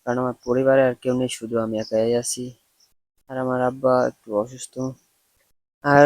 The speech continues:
যাই হোক, আমার কাজকর্ম প্রায় শেষ। এখন এই পুঁই গাছগুলিকে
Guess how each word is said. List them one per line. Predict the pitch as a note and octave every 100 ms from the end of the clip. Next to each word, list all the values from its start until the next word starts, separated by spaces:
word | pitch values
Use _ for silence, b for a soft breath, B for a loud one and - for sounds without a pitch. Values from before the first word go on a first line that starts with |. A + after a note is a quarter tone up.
| C#3+
যাই | C#3+ C3+
হোক, | C3 C#3 C#3 -
আমার | G#2+ A#2 A2+ A#2 B2 -
কাজকর্ম | - G#2+ - B2 B2 -
প্রায় | A#2+ A#2
শেষ। | A2+ A#2+ A#2+ - -
এখন | B2 - C3
এই | B2+ -
পুঁই | C3 C3+
গাছগুলিকে | C#3 C3+ - C#3 C3+ C#3+